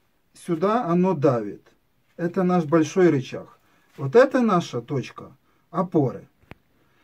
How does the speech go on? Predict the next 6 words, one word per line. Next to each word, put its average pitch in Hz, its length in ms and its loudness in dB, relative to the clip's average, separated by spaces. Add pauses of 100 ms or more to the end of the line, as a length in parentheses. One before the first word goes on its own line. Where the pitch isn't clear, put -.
(960)
А 147 120 -6
короткое 294 680 4
плечо, 143 640 -4 (760)
вот 175 420 2
оно 113 260 -6
наше. - 420 -16